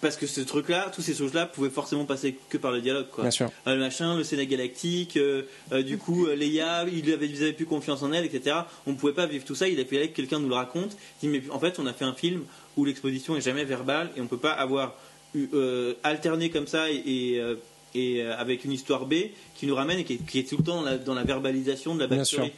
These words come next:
Speaker 1: Et donc du coup ça devait effectivement, euh, être comme une verrue au milieu du film.
Speaker 2: Mm.
Speaker 1: Et ils se sont dit bon ben tant pis parce que ça veut dire qu'on va couper, euh, soixante pour cent des scènes de Leia dans le film,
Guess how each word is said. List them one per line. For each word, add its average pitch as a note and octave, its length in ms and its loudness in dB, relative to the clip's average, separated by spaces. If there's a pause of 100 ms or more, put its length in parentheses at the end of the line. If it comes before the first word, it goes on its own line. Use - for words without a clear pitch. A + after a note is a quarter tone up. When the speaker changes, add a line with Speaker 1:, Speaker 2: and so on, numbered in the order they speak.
(220)
Speaker 1:
Et C3+ 80 2
donc C#3 160 0
du C#3 100 -2
coup F#3 160 -2
ça D#3 140 4
devait C3 440 0
effectivement, E3 600 0
euh, A#2 40 -2 (300)
être - 120 -4
comme D#3+ 160 4
une E3 120 0
verrue D3 300 2
au D3+ 40 -2
milieu B2 200 -2
du A#2 140 -6
film. E3+ 320 -2 (220)
Speaker 2:
Mm. C3 120 2
Speaker 1:
Et C3+ 40 4
ils - 40 2
se - 40 -6
sont C#3 80 0
dit C#3+ 80 -2
bon D#3 140 2
ben B2+ 120 -2
tant C#3+ 140 0
pis D#3 160 -4
parce B2+ 160 0
que - 80 -14
ça B2 100 0
veut B2 80 4
dire C3+ 180 -2
qu'on B2 100 -6
va A#2 100 0
couper, C3+ 400 0 (300)
euh, A2 80 0
soixante C3+ 380 -4
pour C3 140 -6
cent C3+ 160 -2
des A#2+ 140 -2
scènes A#2+ 220 -2
de A#2 80 -2
Leia A#2 260 0
dans A2+ 100 -4
le A2 60 -6
film, E3+ 340 -2